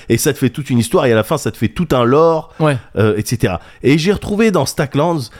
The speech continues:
Speaker 2: Ouais.
Speaker 1: ce, un jeu de cartes, donc, que je vais te décrire,
Speaker 2: Ouais.
Speaker 1: un petit peu de, de ce feeling-là. C'est un jeu où t'as ton terrain,
Speaker 2: Ok.
Speaker 1: d'accord, et tu vas jouer des cartes.
Speaker 2: Ouais.
Speaker 1: Ok.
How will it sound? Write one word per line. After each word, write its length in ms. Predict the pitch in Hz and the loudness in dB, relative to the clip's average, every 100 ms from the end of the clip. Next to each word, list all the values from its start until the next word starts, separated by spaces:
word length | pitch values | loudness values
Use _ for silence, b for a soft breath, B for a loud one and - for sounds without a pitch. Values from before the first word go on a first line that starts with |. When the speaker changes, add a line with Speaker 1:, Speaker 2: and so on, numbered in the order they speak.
| B | B
Speaker 2:
Ouais. 160 | 120 | -2
Speaker 1:
ce, 100 | 113 | 0
un 220 | 113 92 98 | 0 0 0
jeu 160 | 117 | 0
de 60 | 107 | -2
cartes, 380 | 160 170 - 101 | -2 -2 -6 -8
donc, 380 | 92 90 90 | -2 0 0
que 100 | - | 0
je 120 | 87 90 | 0 2
vais 80 | |
te 60 | 92 | 2
décrire, 340 | 98 - 90 165 B B | 0 0 0 -2 B B
Speaker 2:
Ouais. 80 | |
Speaker 1:
un 160 | 123 143 | 2 2
petit 180 | 139 160 | 0 -2
peu 180 | 196 208 | 0 2
de, 200 | 151 127 | 4 2
de 140 | 113 | 0
ce 120 | 120 | -4
feeling-là. 360 | 139 135 120 104 | 0 2 2 0
C'est 140 | - | 0
un 160 | 127 120 | 0 0
jeu 300 | 104 160 240 _ _ _ - - - - - | 0 -2 -2 _ _ _ -20 -20 -20 -20 -2
où 360 | 143 175 208 165 | 2 4 2 -2
t'as 220 | - 131 | -2 -2
ton 460 | - 120 113 104 87 B B | 0 0 2 2 -2 B B
terrain, 360 | - 131 123 202 _ _ _ - | 0 0 -2 -6 _ _ _ -4
Speaker 2:
Ok. 140 | 110 | 0
Speaker 1:
d'accord, 460 | 120 101 - 143 190 B B B B - | 2 0 0 -2 -4 B B B B 0
et 260 | 160 214 208 | 2 2 0
tu 160 | - | 0
vas 200 | 175 160 | 2 2
jouer 380 | 135 127 165 180 | 0 2 2 2
des 160 | 147 127 | 0 -2
cartes. 420 | 82 - - - - - | -2 -6 -10 -14 -18 -2
Speaker 2:
Ouais. 160 | 117 95 - - | -2 -2 -6 -2
Speaker 1:
Ok. 200 | 92 - | 0 2